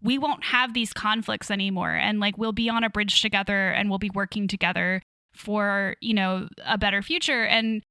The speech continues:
somebody recommended that if you really wanted to be in the spirit of Chekhov, you wouldn't recast this character. You would introduce a character who functions in a similar way.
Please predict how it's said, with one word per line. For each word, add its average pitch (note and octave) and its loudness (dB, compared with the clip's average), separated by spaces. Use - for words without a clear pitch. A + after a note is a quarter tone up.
somebody C4+ 0
recommended G#3+ 0
that G#3 4
if A#3 0
you A#3+ 2
really D4 2
wanted B3+ 2
to A3+ -4
be A3+ 2
in G#3+ 0
the G3+ 0
spirit G3 0
of F#3 -4
Chekhov, F#3+ 0
you G#3 0
wouldn't G#3 0
recast G3+ 0
this F#3 -8
character. F#3+ -2
You F#3+ 0
would G3+ -2
introduce G#3+ 0
a A3 -4
character G3+ -2
who G3+ -2
functions B3+ 0
in G3 0
a F#3 0
similar F#3 -2
way. G3 2